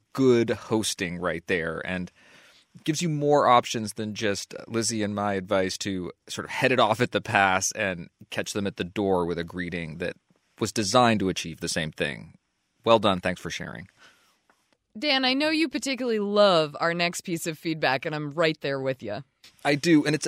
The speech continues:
Speaker 1: it's a piece of visual feedback, so we're gonna share this on our social media channels, our Facebook page, and our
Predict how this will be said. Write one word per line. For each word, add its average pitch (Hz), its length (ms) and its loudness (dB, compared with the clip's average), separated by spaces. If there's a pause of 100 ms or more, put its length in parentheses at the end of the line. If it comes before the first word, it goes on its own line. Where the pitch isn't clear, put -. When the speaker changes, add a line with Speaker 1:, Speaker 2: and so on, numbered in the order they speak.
Speaker 1:
it's 156 140 -2
a 151 40 -2
piece 202 220 -2
of 151 120 0
visual 135 500 0
feedback, 147 500 -2
so - 140 -4
we're 113 80 -4
gonna 139 160 -4
share 113 340 2
this 107 360 0
on 101 420 -2
our 98 160 -2
social 110 340 0
media 104 360 -2
channels, 95 520 -2
our 87 140 -2
Facebook 98 500 -4
page, 92 580 -4
and 92 420 -8
our 85 360 -4